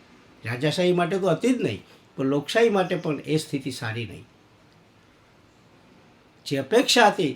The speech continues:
તમારી સામે, તમારી પાસેથી, નાના માણસની, મધ્યમ વર્ગના માણસની, એ અપેક્ષાઓ સંતોષાઈ નથી. તમારું ભાષણ એ માત્ર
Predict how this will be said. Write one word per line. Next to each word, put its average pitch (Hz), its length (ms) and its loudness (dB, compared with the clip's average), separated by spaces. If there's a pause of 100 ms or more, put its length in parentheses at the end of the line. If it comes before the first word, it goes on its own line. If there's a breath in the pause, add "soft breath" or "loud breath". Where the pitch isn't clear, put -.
તમારી 147 380 0
સામે, 98 200 -6 (840)
તમારી 139 340 -4
પાસેથી, 139 460 -4 (1300)
નાના 160 320 4
માણસની, 139 440 -2 (580)
મધ્યમ 131 340 4
વર્ગના 170 400 2
માણસની, 135 420 -6 (1300)
એ 143 80 -2
અપેક્ષાઓ 165 580 0 (640)
સંતોષાઈ 135 800 -2
નથી. - 240 -18 (2250)
તમારું 123 340 -8
ભાષણ 202 340 -2 (1300)
એ 127 160 -8
માત્ર 160 280 -2